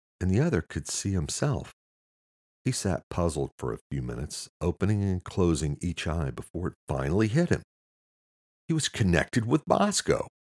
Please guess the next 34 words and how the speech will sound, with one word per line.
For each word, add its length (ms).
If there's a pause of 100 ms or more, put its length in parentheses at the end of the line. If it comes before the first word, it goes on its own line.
(320)
More 180
than 140
just 260 (100)
connected, 680 (560)
Luke 200
could 160
see 340
what 260
Bosco 460
saw 380
out 160
of 80
one 360
eye. 380 (260)
He 80
could 140
smell 460
what 240
Bosco 460
smelled 440 (340)
and 120
hear 320
what 200
he 60
heard. 560 (760)
For 80
all 220
practical 600
purposes, 600 (540)
Bosco 380
was 280 (220)
fully 240
wired 480
into 200